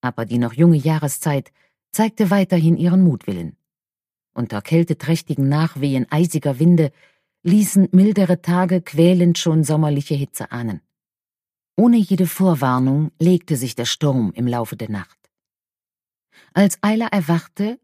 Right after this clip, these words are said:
glitzerte grell die Sonne auf Streifen von Eis und Schnee am Ufer,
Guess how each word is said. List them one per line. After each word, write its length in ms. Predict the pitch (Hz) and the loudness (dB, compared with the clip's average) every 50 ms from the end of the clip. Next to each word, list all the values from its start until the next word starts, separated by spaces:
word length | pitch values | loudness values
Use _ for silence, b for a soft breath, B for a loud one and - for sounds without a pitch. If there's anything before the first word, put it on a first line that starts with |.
| _ | _
glitzerte 460 | - 151 175 170 - 185 170 - 170 143 | 0 0 0 0 0 -4 -2 -2 -2 -2
grell 360 | 160 156 160 160 156 151 143 | 0 0 0 2 0 0 0
die 140 | 147 170 160 | 0 -2 0
Sonne 480 | 143 151 170 175 165 147 127 95 - | 0 2 2 2 2 2 0 -4 -6
auf 200 | 92 95 - - | -10 -10 -10 -12
Streifen 480 | - - - 139 143 143 139 - 143 131 | -12 -12 -6 -4 -4 -4 -4 -4 -6 -6
von 180 | - 127 - - | -6 -8 -8 -6
Eis 320 | 147 143 139 131 - - - | -6 -6 -6 -6 -10 -6 -6
und 140 | 147 131 | -6 -6
Schnee 380 | - - - 160 160 151 131 - | -6 -4 -2 0 0 0 0 -2
am 120 | - 139 - - | -4 -6 -4 -2
Ufer, 400 | 156 147 135 - - 143 127 | -4 -4 -4 -4 -6 -6 -6